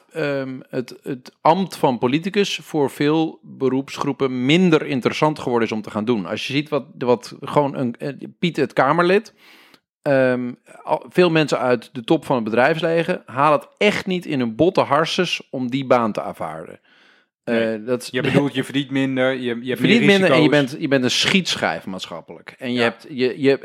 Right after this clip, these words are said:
Speaker 1: de, de, de, echt de illusie dat ze aan, dat aan de Zuidas meer uren worden gemaakt dan Tweede Kamerlid, dat slaat echt helemaal nergens op.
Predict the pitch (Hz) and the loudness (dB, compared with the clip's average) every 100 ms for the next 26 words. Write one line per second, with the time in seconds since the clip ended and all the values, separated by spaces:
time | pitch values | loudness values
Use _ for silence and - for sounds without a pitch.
0 | 123 147 135 - 147 143 156 147 175 156 | -4 -4 -6 -6 0 0 0 -2 0 4
1 | 190 190 151 143 165 160 151 143 - 151 | 4 4 2 2 0 -2 0 0 0 -2
2 | 143 135 151 156 165 139 - 143 147 151 | 0 0 2 4 4 0 0 0 2 2
3 | 170 160 135 131 - 135 127 131 117 131 | 2 2 2 0 0 0 0 -2 0 0
4 | 123 147 175 185 156 147 - 143 139 147 | 0 0 0 -2 0 -2 2 0 2 -4
5 | - 101 113 170 196 151 135 123 110 92 | -8 -8 2 4 4 0 0 2 0 -2
6 | 143 - | -4 -4